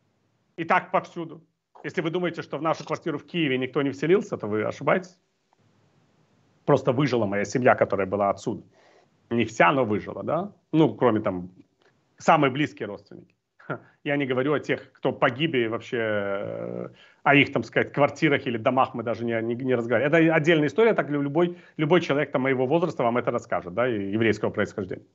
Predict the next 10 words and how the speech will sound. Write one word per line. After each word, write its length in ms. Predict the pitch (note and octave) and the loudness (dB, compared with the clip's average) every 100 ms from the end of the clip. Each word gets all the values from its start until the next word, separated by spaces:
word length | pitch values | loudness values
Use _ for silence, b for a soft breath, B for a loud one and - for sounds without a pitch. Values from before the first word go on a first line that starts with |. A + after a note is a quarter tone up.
| _ | _
Неважно, 500 | D3+ D#3 C3+ - - - | 6 6 6 2 -4 0
не 100 | C#3 | 4
о-, 140 | D3 | 6
не 80 | D3 | 6
об 100 | D3 | 4
этом 140 | C#3+ B2 | 2 0
сейчас 220 | - - | -8 -12
речь. 180 | - _ _ b b b b b b | -20 _ _ b b b b b b
Вот. 440 | E3 F3 C#3 - - _ _ _ | 4 6 4 2 -14 _ _ _
Но 540 | F#3 G3 F#3+ C3 F#2+ | 2 6 6 6 2